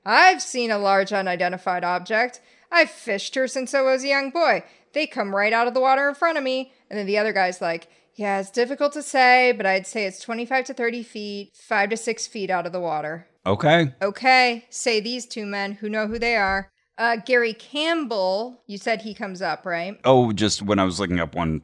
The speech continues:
Speaker 2: particular stat, I saw his name.
Speaker 1: So Gary Campbell, the founder of the Loch Ness Monster Sightings Register,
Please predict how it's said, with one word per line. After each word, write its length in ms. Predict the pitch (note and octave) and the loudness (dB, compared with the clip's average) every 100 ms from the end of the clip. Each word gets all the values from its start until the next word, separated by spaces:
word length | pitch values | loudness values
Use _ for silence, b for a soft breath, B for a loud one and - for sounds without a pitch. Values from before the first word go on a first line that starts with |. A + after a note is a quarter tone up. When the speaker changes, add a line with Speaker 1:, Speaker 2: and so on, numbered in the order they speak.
| - | -8
Speaker 2:
particular 480 | D2+ E2 D#2 D#2 D2+ | -14 -12 -10 -10 -8
stat, 340 | - D2+ D2+ - | -4 -4 -4 -4
I 120 | D#2+ | -4
saw 220 | - C#2 | -4 -6
his 200 | D2 C#2 | -8 -10
name. 200 | D2+ C#2+ - | -12 -12 -8
Speaker 1:
So 200 | - A3+ | -2 0
Gary 260 | C4 B3 | 4 4
Campbell, 420 | A#3+ D#4 A#3+ G3 F#3+ | 2 -4 -2 -2 -2
the 80 | |
founder 380 | F#3+ A3 G3+ G3 | -4 -4 -4 -4
of 80 | F#3 | -6
the 60 | F#3 | -6
Loch 280 | F3+ E3+ | -6 -6
Ness 240 | G#3+ F3 - | -8 -10 -8
Monster 420 | E3+ F3 - E3 | -10 -10 -8 -8
Sightings 640 | E3 G#3+ F3+ F3+ E3 D#3+ | -6 -2 -2 -2 -8 -8
Register, 720 | D#3 - F3 - - D#3+ D#3+ | -8 -8 -8 -14 -10 -10 -10